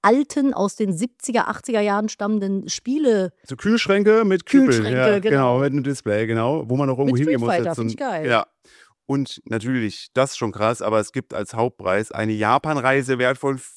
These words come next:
Speaker 2: fünftausend Euro zu gewinnen.
Speaker 1: Das ist, die würd ich gerne am
Speaker 2: Die
Speaker 1: liebsten
Speaker 2: würde ich auch
Speaker 1: selber
Speaker 2: gerne haben. Hau die
Speaker 1: gewinnen.
Speaker 2: schick gerne rüber. Und alles, was ihr dafür tun müsst, ist einfach eine Bestellung abzugeben mit mindestens einem der genannten Matcha-Produkte.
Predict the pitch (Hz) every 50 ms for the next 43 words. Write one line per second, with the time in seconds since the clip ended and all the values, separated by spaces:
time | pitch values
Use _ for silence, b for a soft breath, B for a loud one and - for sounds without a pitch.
0 | - 330 320 302 311 320 311 311 - - - - - - 359 311 294 294 277 285
1 | 285 277 285 277 320 269 254 247 254 254 254 247 220 190 165 - 151 135 120 123
2 | 110 117 123 143 220 294 - - 190 151 - - 113 151 - - - 175 143 160
3 | 160 - - - 165 156 151 151 147 156 160 190 180 175 - 170 160 156 160 -
4 | 123 120 127 135 131 156 151 151 156 156 147 139 135 131 131 120 139 135 135 165
5 | 233 - _ _ _ _ _ _ _ - 135 143 143 139 - - 160 196 202 190
6 | 180 175 170 160 - - - - 240 208 131 95 85 - - 113 113 - - -
7 | 170 196 202 180 151 147 - 143 135 151 175 214 277 320 311 - - - _ -
8 | 143 143 - - 180 165 175 185 214 226 196 165 156 - 127 143 160 190 190 180
9 | 170 - 160 156 151 - - 78 135 143 151 151 135 131 131 131 127 120 117 -
10 | 110 104 104 110 101 104 104 110 - - 110 98 - 101 92 95 92 - - 147
11 | 185 285